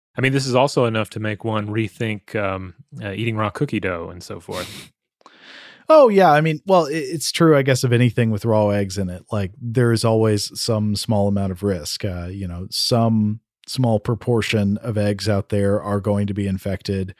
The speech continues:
Speaker 2: Most eggs are fine, but some are gonna have salmonella in them.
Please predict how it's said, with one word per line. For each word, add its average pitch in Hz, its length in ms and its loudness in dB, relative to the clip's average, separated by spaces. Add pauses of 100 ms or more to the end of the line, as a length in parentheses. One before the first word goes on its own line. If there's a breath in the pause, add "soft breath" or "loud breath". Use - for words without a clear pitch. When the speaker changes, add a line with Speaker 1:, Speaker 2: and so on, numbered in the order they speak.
(260)
Speaker 2:
Most 113 400 0
eggs 104 240 2
are 101 80 -2
fine, 101 460 -2
but 95 180 -4 (260)
some 104 300 -2
are 101 80 0
gonna 101 200 0
have 98 520 -4
salmonella 101 580 -2
in 98 80 -2
them. 101 320 -4